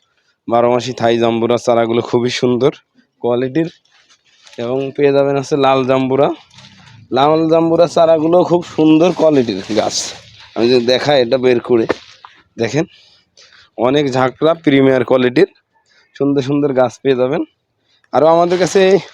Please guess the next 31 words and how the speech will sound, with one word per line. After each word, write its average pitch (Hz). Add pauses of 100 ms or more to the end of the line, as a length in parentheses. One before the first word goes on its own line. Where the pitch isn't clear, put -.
(500)
এ 143
পাশে 170
আছে, 175
আছে 175
আপনার, 180 (720)
আহ, 120
মাম্মি 151
সবেদা 160
আছে, 151 (420)
এই 113
যে 120
মাম্মি 123
সবেদা, 123 (520)
তারপরে 117
দরিয়ানের 127
চারা 123
আছে, 127 (520)
তারপরে 135
এই 160
জায়গায় 156
কিছু, 165
আহ, 123
আহ, 123
জিও 147
ব্যাগের 151
কাঁঠালের 147
চারা 151
আছে 147
পাঁচ 139
ফিট - (100)
হাইট। 127